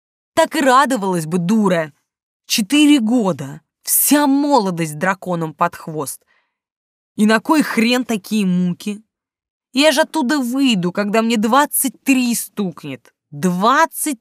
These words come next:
три, мать-перемать!» Она сокрушалась, заламывая руки. «Старухой выйду, измученной этими их науками!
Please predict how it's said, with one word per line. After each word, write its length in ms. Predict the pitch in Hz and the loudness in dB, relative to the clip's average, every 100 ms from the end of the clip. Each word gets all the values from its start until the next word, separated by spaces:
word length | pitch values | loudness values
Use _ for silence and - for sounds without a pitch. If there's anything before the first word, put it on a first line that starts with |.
| _ | _
три, 580 | 311 285 302 262 214 160 | 0 0 2 2 0 -4
мать-перемать!» 1200 | 147 190 214 180 - - 175 196 208 160 - _ _ _ _ _ _ | -6 -2 0 0 -4 -10 -8 -6 -4 -6 -8 _ _ _ _ _ _
Она 260 | - 160 190 | -6 0 2
сокрушалась, 720 | - 180 170 - 185 185 180 | 0 -4 -8 -6 -4 -2 -2
заламывая 720 | 147 165 165 170 175 165 175 175 | -2 -2 0 0 0 -2 -2 -2
руки. 420 | 175 143 - - _ _ _ _ | -4 -6 -12 -20 _ _ _ _
«Старухой 1120 | - - 320 330 359 381 359 302 - 226 226 | -6 -2 2 2 2 -2 -2 -4 -4 -2 -2
выйду, 720 | 226 359 339 262 202 185 180 - _ _ _ | -2 -2 -2 -2 -2 -2 -4 -8 _ _ _
измученной 800 | 254 254 311 370 320 - 247 247 | 2 2 0 0 0 0 2 2
этими 300 | 254 254 240 | 0 0 0
их 160 | 254 - - | 0 -2 -10
науками! 1000 | 196 262 311 339 330 254 - 170 170 165 | 0 2 4 2 2 0 -2 -6 -6 -10